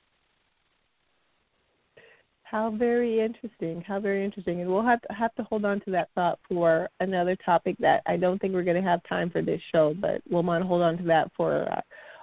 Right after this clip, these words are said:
our next show. So transitioning to the ladies, Judy Reed, she won Masters, Novice, and Open Figure. Wow, she was having a run on the day.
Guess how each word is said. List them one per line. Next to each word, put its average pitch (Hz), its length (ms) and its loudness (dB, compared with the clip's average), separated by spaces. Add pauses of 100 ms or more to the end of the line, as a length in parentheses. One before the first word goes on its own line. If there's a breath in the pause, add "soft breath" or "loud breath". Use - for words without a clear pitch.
our 185 120 2
next 185 300 -2 (100)
show. 160 240 0 (100)
So 190 260 4 (400)
transitioning 208 560 -4
to 226 60 -10
the 196 120 -6
ladies, 190 440 -4 (160)
Judy 247 280 0
Reed, 220 500 -2 (220)
she 208 120 0
won 190 520 0 (100)
Masters, 196 760 0
Novice, 196 520 4 (200)
and 254 340 2 (100)
Open 269 460 2 (180)
Figure. 320 640 2 (760)
Wow, 185 400 0 (180)
she 240 240 -4
was 226 240 -2 (160)
having 196 600 -4
a 170 200 -4 (200)
run 240 420 -4 (160)
on 196 280 -2
the 180 100 -4
day. 170 460 0